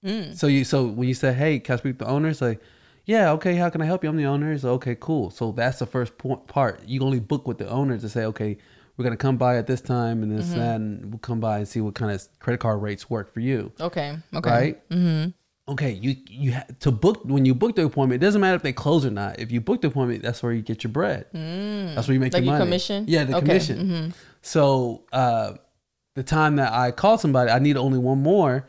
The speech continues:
Speaker 1: Mm-hmm.
Speaker 2: And I called a guy and I was like, "Hey, um, I need to speak with the owner." He says, um, "I'm not, you know, uh, I'm the owner's son. I mean, I, you can speak with me." I was like, um,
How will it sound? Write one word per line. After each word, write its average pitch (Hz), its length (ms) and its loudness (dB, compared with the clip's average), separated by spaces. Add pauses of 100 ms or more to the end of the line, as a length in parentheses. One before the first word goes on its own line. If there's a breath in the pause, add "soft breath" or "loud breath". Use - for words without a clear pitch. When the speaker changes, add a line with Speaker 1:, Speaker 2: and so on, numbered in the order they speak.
Speaker 1:
Mm-hmm. 185 40 -4
Speaker 2:
And 180 260 0
I 117 80 2
called 127 200 2
a 120 60 0
guy 156 280 4
and 131 100 2
I 120 40 2
was 117 140 0
like, 110 220 0 (320 soft breath)
"Hey, 175 300 2
um, 127 480 4 (100)
I 127 140 -2
need 156 140 2
to - 60 -6
speak - 220 -8
with 127 80 -4
the 127 100 2
owner." 151 200 2
He 196 60 2
says, 127 280 -2 (540)
um, 120 520 2
"I'm 143 120 0
not, 143 160 0 (100)
you 143 120 4
know, 107 200 0 (240)
uh, 101 260 -4
I'm 135 160 2
the 107 220 -2
owner's 117 320 0
son. 180 340 2
I 113 100 -2
mean, 113 140 -2
I, 104 80 -4
you 101 200 -8
can 127 80 -2
speak 131 140 -2
with 104 120 -4
me." 143 200 0
I 139 40 2
was 135 80 0
like, 113 220 -2 (640 soft breath)
um, 113 680 -6